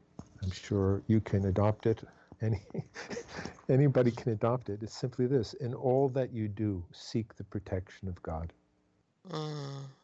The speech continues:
Speaker 1: "In all that you do, seek the protection of God." So this becomes a s-, re-, a relationship, a continual relationship. And you could say, "Oh my God," you know, when you're in, moving into,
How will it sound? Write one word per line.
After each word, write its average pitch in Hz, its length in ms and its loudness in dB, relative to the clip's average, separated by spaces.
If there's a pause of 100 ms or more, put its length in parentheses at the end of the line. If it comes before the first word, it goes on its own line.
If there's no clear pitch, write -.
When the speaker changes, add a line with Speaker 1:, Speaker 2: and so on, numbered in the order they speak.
(640)
Speaker 1:
"In 90 140 -4
all 95 260 2
that 90 220 0
you 92 100 2
do, 90 160 0
seek 95 320 -2
the - 80 -10
protection - 640 -4
of 85 140 -6
God." 90 300 -2 (340)
So - 160 4
this 160 180 6
becomes 131 800 0 (580)
a 113 100 4
s-, - 260 -4
re-, 120 300 2
a 123 60 0
relationship, 110 880 2
a 104 60 -12
continual 110 640 -4
relationship. 95 800 -4 (840)
And 95 420 2
you 104 100 -2
could 104 180 0
say, 101 560 4
"Oh 104 180 6
my 104 180 4
God," 104 380 4 (180)
you 113 120 2
know, 104 120 4
when 107 140 6
you're 120 120 8
in, 127 140 4 (120)
moving 123 340 4
into, 113 320 0